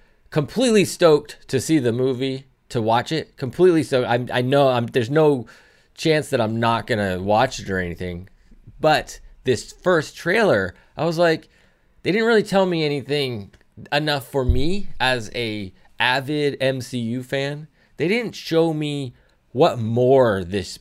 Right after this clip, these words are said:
movie is gonna offer. They just showed, okay, this is gonna be, uh, reminiscent. There were two things that right away I noticed in the trailer, um, which was,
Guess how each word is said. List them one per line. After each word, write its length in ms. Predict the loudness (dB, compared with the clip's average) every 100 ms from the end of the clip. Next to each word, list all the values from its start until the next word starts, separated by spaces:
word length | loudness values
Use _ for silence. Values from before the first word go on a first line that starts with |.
| -14
movie 280 | -8 -6 -6
is 100 | -6
gonna 200 | -6 -6
offer. 260 | -8 -6
They 160 | -4 -2
just 220 | -2 -4
showed, 320 | 0 2 2
okay, 260 | 0 -2 -2
this 160 | -4 -4
is 160 | -6
gonna 260 | -4 -4 -4
be, 380 | -6 -6 -6 -8 _ _ _ _
uh, 200 | -6 -2
reminiscent. 680 | 2 2 2 0 0 -2 -2
There 100 | -2
were 60 |
two 220 | -2 -4
things 240 | 0 0 2
that 240 | 0 -2 -6
right 240 | 0 4
away 300 | 4 4 2
I 60 | 2
noticed 360 | 0 -2 -4 -4
in 140 | -6
the 80 | -6
trailer, 500 | -4 -2 0 -2 -4 _ _ _ -8
um, 400 | -4 -4 -4 -8
which 280 | -8 -8 -6
was, 320 | -4 -4 -8